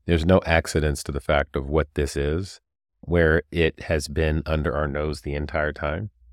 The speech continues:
and the ability for us to really look at this shape differently and then start to find the negative space in between that allows us to find the truth.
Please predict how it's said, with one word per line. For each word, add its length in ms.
and 200
the 60
ability 460
for 280
us 220
to 160
really 220
look 340
at 320
this 540
shape 460
differently 520
and 120
then 140
start 320
to 80
find 540
the 80
negative 300
space 540
in 240
between 680
that 140
allows 440
us 60
to 100
find 260
the 60
truth. 320